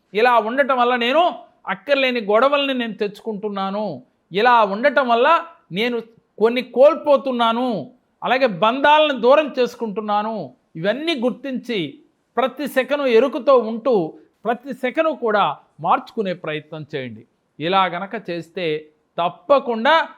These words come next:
మీరు ఈ మూడు దుర్గణాల నుంచి బయటపడగలుగుతారు. ఎప్పుడైతే బయటపడ్డారో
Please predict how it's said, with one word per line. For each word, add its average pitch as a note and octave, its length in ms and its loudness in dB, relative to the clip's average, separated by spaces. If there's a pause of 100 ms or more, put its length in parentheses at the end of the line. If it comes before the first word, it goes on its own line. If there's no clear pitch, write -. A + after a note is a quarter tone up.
(160)
మీరు A3 500 -4
ఈ G#3+ 280 -6
మూడు A3+ 380 0
దుర్గణాల A#3+ 640 2
నుంచి B3 580 -2 (200)
బయటపడగలుగుతారు. D3+ 960 0 (300)
ఎప్పుడైతే A#3 600 0
బయటపడ్డారో G#3 840 2